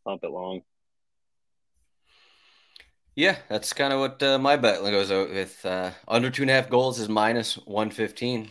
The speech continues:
Speaker 2: Kinda just backing off what Chris said here, but I'll also say that,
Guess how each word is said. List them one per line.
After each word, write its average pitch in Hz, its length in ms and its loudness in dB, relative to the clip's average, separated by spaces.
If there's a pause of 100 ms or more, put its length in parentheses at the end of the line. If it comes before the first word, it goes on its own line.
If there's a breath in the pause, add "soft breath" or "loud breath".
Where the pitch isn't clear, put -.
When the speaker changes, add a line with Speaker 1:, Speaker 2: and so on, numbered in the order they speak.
(160)
Speaker 2:
Kinda 120 260 0
just 110 220 -10 (180)
backing 104 360 0
off 104 240 -4
what 101 260 -2
Chris 113 320 -4
said 92 180 -2
here, 95 300 -8
but 98 140 -2
I'll 95 360 0
also 98 340 -4
say 95 280 -2
that, 87 300 -4